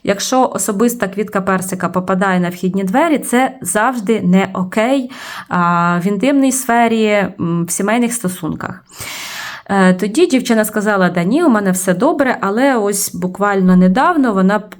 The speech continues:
м, звернулася до мене з тим, що вона все-таки підозрює свого чоловіка в тому, що він їй, а, ну, не дуже то і, м, вірен. А, там все-таки ми зробили оракул, виявилося, що,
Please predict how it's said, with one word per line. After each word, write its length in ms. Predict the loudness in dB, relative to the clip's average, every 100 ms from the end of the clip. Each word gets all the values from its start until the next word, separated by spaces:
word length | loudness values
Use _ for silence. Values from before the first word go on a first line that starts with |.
| -6
м, 220 | 0 2
звернулася 580 | 2 0 0 0 0 0
до 100 | 0
мене 220 | 2 0
з 80 | -2
тим, 200 | 0 0
що 180 | 0 2
вона 280 | 2 2 0
все-таки 480 | -2 -4 -2 -4
підозрює 560 | -2 0 2 2 0 -6
свого 380 | -6 -6 -4 -4
чоловіка 640 | -6 -4 -2 -2 -2 -4
в 120 | -4
тому, 240 | -4 -2 -2
що 180 | -4
він 280 | -4 0 0
їй, 440 | 2 0 0 -2 -6 -12 -12 -10 -10 -12 -12 -2
а, 240 | 2 4
ну, 200 | 4 4
не 140 | 4
дуже 320 | 4 2 0 0
то 260 | 0 -2 -2
і, 300 | -2 0 0 -2 -10
м, 420 | -2 0 0 -2 -4 -2
вірен. 540 | 0 4 4 2 -4 -6
А, 600 | -4 -2 -2 -2 -4 -6 -4
там 360 | -2 0 -2 -8
все-таки 400 | -6 -4 -4 -4
ми 100 | -2
зробили 400 | 0 0 0 0
оракул, 380 | 0 0 0 0
виявилося, 580 | 2 2 2 2 2 -2
що, 720 | -4 0 2 2 0 -2 -4